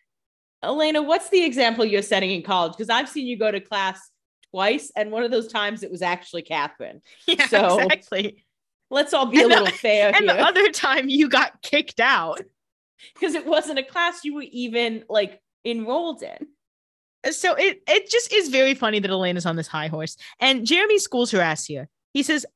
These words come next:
Speaker 2: "How do you expect me to care about school when this is my life?"
Speaker 1: He's like, "I'm the only one left in high school. Everyone's dying back and forth forever. I faked my own death. Everybody hates me."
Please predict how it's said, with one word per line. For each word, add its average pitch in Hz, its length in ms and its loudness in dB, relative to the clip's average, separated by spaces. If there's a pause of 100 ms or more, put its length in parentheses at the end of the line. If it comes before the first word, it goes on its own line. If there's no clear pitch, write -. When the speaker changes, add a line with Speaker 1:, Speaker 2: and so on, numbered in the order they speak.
(220)
Speaker 2:
"How 285 280 2
do 294 160 2
you 269 240 2
expect - 640 -4
me 254 140 2
to 226 100 0
care 214 480 2
about 202 320 0
school 214 500 0
when 185 240 0
this 196 260 0
is 202 140 -4
my 175 200 0
life?" 156 380 -6 (520)
Speaker 1:
He's 262 220 -10
like, 254 280 -6
"I'm 294 200 -6
the 330 160 -2
only 180 260 -8
one 160 200 -8
left 147 280 -8
in 143 80 -12
high 139 180 -12
school. 143 580 -12 (360)
Everyone's 233 680 -2
dying 175 600 -2 (360)
back 190 260 0
and 202 120 -6
forth 160 380 -4
forever. 160 520 -4 (320)
I 220 240 4
faked 180 360 -2
my 160 180 -2
own 147 140 -6
death. 156 340 -4
Everybody 165 680 -2
hates 131 380 -8
me." 131 320 -12